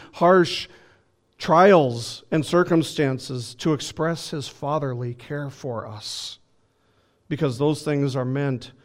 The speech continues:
intended to turn us from our sin and toward his grace in Christ Jesus. Third, Joseph saved them before they were even aware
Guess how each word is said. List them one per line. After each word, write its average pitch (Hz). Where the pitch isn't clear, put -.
intended 131
to 147
turn 160
us 139
from 143
our 127
sin 113
and 131
toward 139
his 127
grace 120
in 131
Christ -
Jesus. 107
Third, 131
Joseph 170
saved 165
them 135
before 139
they 143
were 135
even 156
aware 131